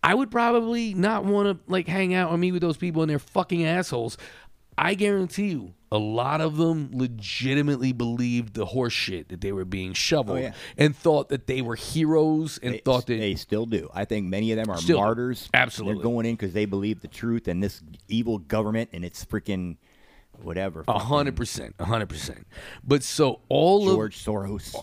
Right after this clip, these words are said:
Speaker 1: and, and whether they are that or whether they're a Proud Boy, like, this is your ground level of the pyramid scheme. You know what I mean? And all of them are being prosecuted. So when enough of them get prosecuted,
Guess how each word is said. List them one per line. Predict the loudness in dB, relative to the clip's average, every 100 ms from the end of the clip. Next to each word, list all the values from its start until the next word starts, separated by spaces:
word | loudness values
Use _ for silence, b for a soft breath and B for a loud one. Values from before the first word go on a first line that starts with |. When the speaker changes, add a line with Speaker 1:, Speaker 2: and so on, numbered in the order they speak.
| 0
Speaker 1:
and, | 0 2
and | 0 2
whether | 2 2 2
they | 4 4 6
are | 4
that | 4 2 2 0
or | -2 0
whether | 2 0 0
they're | -2 -4
a |
Proud | -6 -4 0 0
Boy, | 0 0 0 B B B
like, | -2 0 0 -2 2
this | 2 2
is | -2 0
your | -2
ground | -4 -4 -2 0 0 -2 -4
level | -2 -2 -2 -4 -4
of | -6
the | -6
pyramid | -8 -8 -10 -12
scheme. | -12 -12 -14 -20 -20 -8
You | -4
know | -2
what | -2
I |
mean? | -2 -4 B B
And | -8 -8 -2
all | 0 2 0
of | 0
them | 0 0 -2 4
are | 6
being | 6 0 -2 -2 -4
prosecuted. | -4 -4 -4 -6 -14 -14 -16 -16 B B B
So | -4 0 2 0 -2 _ -20 -16 -4
when | -2 0
enough | 0 0 -2
of | -2 0
them | 0 0
get | -4
prosecuted, | -4 -4 -4 -4 -4 -4 -4